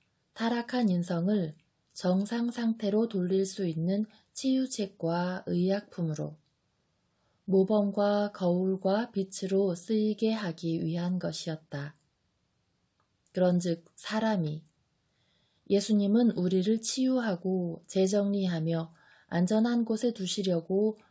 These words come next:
그렇게 하시지는 않았다 하고 말해선 안 된다. 내가 내 인성 안에서 행한 모든 것은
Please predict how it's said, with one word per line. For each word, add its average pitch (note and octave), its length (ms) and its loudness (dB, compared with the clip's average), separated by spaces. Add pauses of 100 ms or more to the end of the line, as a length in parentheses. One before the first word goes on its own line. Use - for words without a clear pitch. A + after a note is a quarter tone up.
(160)
그렇게 G3+ 460 0
하시지는 A3+ 680 -2
않았다 F#3+ 760 -2
하고 D#3+ 480 -4
말해선 D3+ 800 -4
안 D3+ 280 -4
된다. E3+ 500 -4 (1300)
내가 D#3 640 -2 (420)
내 F3+ 340 4
인성 F#3+ 500 0
안에서 F3+ 460 0
행한 F#3 500 0
모든 D#3+ 400 -2
것은 D#3 600 -4